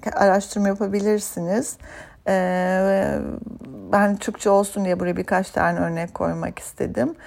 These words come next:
E, tekrar edelim. Hani bu bölüm birinci bölüm olsun. Bundan sonra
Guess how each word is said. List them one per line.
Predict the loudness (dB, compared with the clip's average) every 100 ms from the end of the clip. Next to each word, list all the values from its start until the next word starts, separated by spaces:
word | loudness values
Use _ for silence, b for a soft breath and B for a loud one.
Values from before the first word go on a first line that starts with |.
| B B B 0
E, | 2 4 2 2 2
tekrar | 2 6 6 6
edelim. | 4 2 4
Hani | 2 2 2
bu | 4
bölüm | 4 4 2 2
birinci | 0 0 0 0
bölüm | 0 0 0
olsun. | -2 -2 0 0
Bundan | 2 4 2
sonra | 0 0 2 2